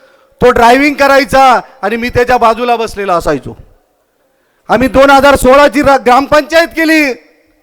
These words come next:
त्या ग्रामपंचायतला आम्ही सतरा जण निवडून, सतरा जण उभे केले.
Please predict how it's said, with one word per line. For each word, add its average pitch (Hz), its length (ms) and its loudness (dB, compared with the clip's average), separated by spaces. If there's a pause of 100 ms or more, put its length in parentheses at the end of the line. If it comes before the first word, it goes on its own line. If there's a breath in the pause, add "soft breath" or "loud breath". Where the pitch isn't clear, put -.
(840)
त्या 269 100 2
ग्रामपंचायतला 277 720 0
आम्ही 311 400 2 (420)
सतरा 262 440 -2
जण 277 160 -4
निवडून, 269 340 -4
सतरा 285 360 0
जण 277 120 2
उभे 277 260 0
केले. 277 680 2